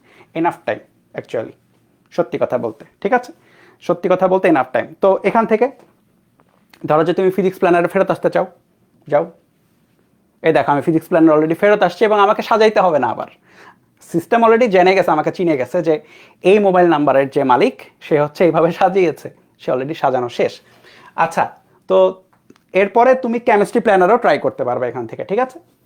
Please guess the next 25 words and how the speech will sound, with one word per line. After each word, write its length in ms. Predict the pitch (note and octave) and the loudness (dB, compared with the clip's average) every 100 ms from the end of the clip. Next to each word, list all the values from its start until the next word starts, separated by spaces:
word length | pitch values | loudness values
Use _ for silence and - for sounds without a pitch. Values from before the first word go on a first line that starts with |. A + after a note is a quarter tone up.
| _ _ | _ _
আমাদের 260 | D#3 D3+ D#3 | -2 0 0
কেমিস্ট্রি 360 | E3+ E3+ G3 | 0 0 -2
প্ল্যানারে 300 | F#3 F3 F3+ | 0 2 2
ঢুকলে 340 | E3+ F3 A#3+ - - _ - _ - _ - | 0 0 0 0 -8 _ -20 _ -20 _ 0
প্রথমবার 400 | A3 A#3 G3+ F#3 | 2 2 2 2
ভাই 140 | F#3 | 2
সাজাই 260 | F3+ F3 E3+ | 2 2 4
নিতে 200 | E3 D#3 | 2 2
হবে, 280 | D3 D3 A3 - - | 4 4 2 -4 -10
so 60 | |
কিছু 200 | C3 D3 | -8 -4
করার 260 | F3 G3 A3 | 2 4 4
নাই, 200 | G3 B3+ - | 2 -2 -8
তুমি 120 | C#3 | -12
সাজাই 300 | A#2+ E3 G3 | -2 2 4
নিবা। 240 | A3+ A3+ C#4+ - _ _ _ _ _ _ _ _ _ _ _ | 4 2 2 -2 _ _ _ _ _ _ _ _ _ _ _
সাজাই 320 | - D#3+ D#3+ | 0 4 4
নেওয়ার 220 | D3+ D3 | 4 2
পরে, 340 | D#3+ E3 A#3+ C#4 _ _ _ _ _ _ _ _ _ _ _ _ _ _ _ - | 2 4 2 0 _ _ _ _ _ _ _ _ _ _ _ _ _ _ _ -10
হ্যাঁ, 160 | B3 - _ _ _ _ _ _ - | -8 -10 _ _ _ _ _ _ -6
সাজাই 300 | D#3+ D3 C#3+ | 0 2 2
নেওয়ার 220 | C#3 B2+ | 0 0
পরে 360 | C3+ C3 B3+ E4+ _ _ _ _ | 2 2 2 -2 _ _ _ _
তুমি, 340 | D#3 C#3 C3+ - _ _ _ - | -4 -2 -4 -10 _ _ _ 0
আহ, 160 | B2 | 0